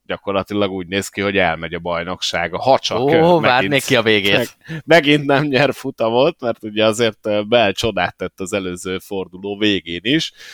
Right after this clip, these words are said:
Speaker 1: Nem gondolom, hogy ez a dirt versenyzés. Értem, hogy honnan jössz, meg értem, hogy miért mondod, és valami van benne, de, de szerintem ez inkább kifogás, ö,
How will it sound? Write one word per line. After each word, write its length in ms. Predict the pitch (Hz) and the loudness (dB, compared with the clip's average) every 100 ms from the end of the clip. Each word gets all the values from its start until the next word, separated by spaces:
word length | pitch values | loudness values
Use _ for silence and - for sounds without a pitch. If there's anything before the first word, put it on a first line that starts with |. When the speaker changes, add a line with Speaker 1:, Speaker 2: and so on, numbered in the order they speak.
| - - _ _ | -18 -20 _ _
Speaker 1:
Nem 380 | 123 156 180 170 | -6 2 4 4
gondolom, 360 | 147 123 117 | 4 4 2
hogy 120 | 110 98 | 0 -2
ez 100 | 101 | -6
a 80 | |
dirt 300 | 98 107 104 | -2 0 0
versenyzés. 580 | - 107 - 113 104 110 | 0 -2 0 -2 -2 -6
Értem, 540 | - 143 143 - 156 120 | 0 4 4 4 4 4
hogy 260 | 120 - | -2 -2
honnan 400 | - 113 113 110 | -4 -2 2 4
jössz, 380 | 113 139 - - _ _ | 6 4 2 -8 _ _
meg 260 | 110 117 110 | -8 -2 2
értem, 360 | 120 123 123 107 | 4 4 2 0
hogy 180 | 110 | -4
miért 320 | 101 110 107 - | 0 2 2 0
mondod, 360 | 107 117 131 | -6 -2 0
és 260 | 117 - 101 98 | 0 -2 -8 -2
valami 380 | 117 151 156 143 | 4 4 4 4
van 260 | 131 131 | 4 4
benne, 320 | 123 113 110 107 | 4 2 2 2
de, 340 | 110 110 104 | 2 2 2
de 120 | 113 | 2
szerintem 480 | 113 123 120 113 120 | 2 0 -4 -4 -2
ez 120 | 123 | 2
inkább 440 | 147 147 - 110 101 | 2 0 0 0 0
kifogás, 840 | 101 - 98 92 87 90 - - 98 | -10 -8 -8 -2 -2 -2 -4 -6 -6
ö, 360 | 85 80 80 | -10 -12 -14